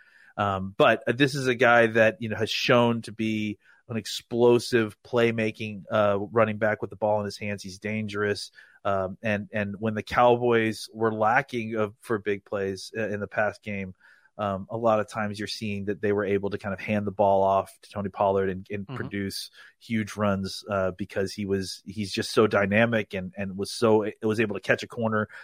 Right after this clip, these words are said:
Speaker 1: beat a guy in the, in the open field and, and suddenly would be gone. So having him back and healthy, I think he's going to be obviously, again, be a major focus in this offense. Um, and, you know, potentially looking for another Pro Bowl, maybe all pro season, if he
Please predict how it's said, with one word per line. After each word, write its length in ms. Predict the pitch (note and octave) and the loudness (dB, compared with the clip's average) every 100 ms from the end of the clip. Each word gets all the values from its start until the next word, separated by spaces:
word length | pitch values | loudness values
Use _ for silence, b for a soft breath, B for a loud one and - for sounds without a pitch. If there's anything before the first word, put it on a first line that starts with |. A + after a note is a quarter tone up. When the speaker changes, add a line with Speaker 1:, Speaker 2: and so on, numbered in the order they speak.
| B | B
Speaker 1:
beat 160 | A#2+ A2 | -2 0
a 40 | |
guy 260 | G#2+ G#2+ G#2+ | 4 4 4
in 80 | G2+ | 2
the, 100 | G2+ | -2
in 80 | A2+ | -2
the 80 | G#2 | 0
open 220 | G2+ G#2 | 0 0
field 400 | - A2 G#2 G2 | -4 0 2 2
and, 100 | G2 | -2
and 180 | G2 F#2+ | -6 -6
suddenly 320 | - G#2 G2 | -2 0 0
would 160 | F#2 F#2 | -6 -6
be 120 | F#2 | -8
gone. 320 | F#2+ F#2+ F#2 | -6 -6 -6
So 320 | - G#2 F#2+ B B B B B B | -2 0 0 B B B B B B
having 340 | C#3 C#3+ D3 | 4 6 6
him 180 | C#3+ C3+ | 4 6
back 300 | C3+ C3+ C3+ | 6 6 4
and 100 | A2+ | 4
healthy, 580 | B2 B2 B2+ A#2 A2 G#2 G2 | 4 4 2 0 -2 -6 -4
I 80 | G#2 | -4
think 240 | - A2+ | -2 -6
he's 200 | - A2+ | -4 -4
going 180 | A#2+ A2+ | -2 -2
to 40 | G#2 | 0
be 140 | A2 | 0
obviously, 380 | G#2+ G#2 - G#2 | 0 -2 -6 -8
again, 400 | F#2+ A2+ G#2+ G2+ | -4 0 2 0
be 200 | G#2+ G#2 | -4 -2
a 120 | G#2 | -2
major 560 | G#2 G#2+ G#2+ G#2+ G2+ G2 | -2 -2 -2 -2 -4 -4
focus 520 | - G#2 G2+ G2+ - | -2 -2 -2 -8 -6
in 140 | G2+ | -8
this 180 | G2+ - | -6 -2
offense. 680 | G2 G2 - G2 F#2+ - - b b b b | 0 0 -2 -6 -6 -12 -18 b b b b
Um, 400 | G2 G2 F#2+ F#2 | 0 0 -2 -4
and, 280 | G#2+ G#2 G2+ | -2 -2 -2
you 80 | G#2 | -4
know, 140 | G2 | -4
potentially 500 | F2 G2 G#2 - G2+ | -4 -4 -4 -2 0
looking 320 | G2 G2+ G2 F#2 | 0 0 -4 -4
for 160 | G#2 | -2
another 240 | G2 F#2+ - | 0 -2 -4
Pro 240 | - G2+ | 0 0
Bowl, 180 | G2 F#2+ | 2 0
maybe 240 | F#2+ F#2 | 0 0
all 140 | F#2 F#2 | 2 0
pro 240 | - F#2 | 0 -4
season, 420 | - G2 F#2+ F2+ | -4 -8 -6 -6
if 120 | F2+ | -8
he 100 | G#2 | -10